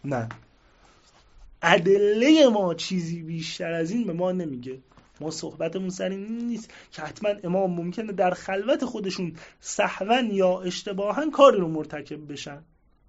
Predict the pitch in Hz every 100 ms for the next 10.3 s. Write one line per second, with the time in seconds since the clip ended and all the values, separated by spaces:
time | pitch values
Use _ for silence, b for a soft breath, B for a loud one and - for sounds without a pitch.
0 | _ _ _ - 185 208 226 254 254 180
1 | 156 147 139 135 B B B 165 165 214
2 | 240 254 220 160 143 156 180 254 254 190
3 | 180 180 254 277 196 165 139 139 139 131
4 | 131 123 120 117 113 - b b b b
5 | - 170 160 165 - - 185 185 185 185
6 | 180 180 165 165 202 214 - 277 302 -
7 | 180 190 220 220 170 - 151 143 156 147
8 | - 147 160 160 151 143 151 160 - 175
9 | 147 160 156 165 165 160 - 185 220 247
10 | 262 277